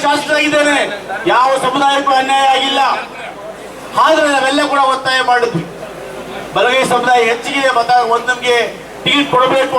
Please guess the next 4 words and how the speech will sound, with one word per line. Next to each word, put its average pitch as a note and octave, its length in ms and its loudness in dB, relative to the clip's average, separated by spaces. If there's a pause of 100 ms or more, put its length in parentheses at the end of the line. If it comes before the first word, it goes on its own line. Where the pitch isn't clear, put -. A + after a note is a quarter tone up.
ಅಂತ. A#3 160 -4 (1000)
ಮತ್ತು C#4+ 180 2 (140)
ರಾಜಕೀಯ, D4+ 440 2 (760)
ರಾಷ್ಟ್ರ D4 380 2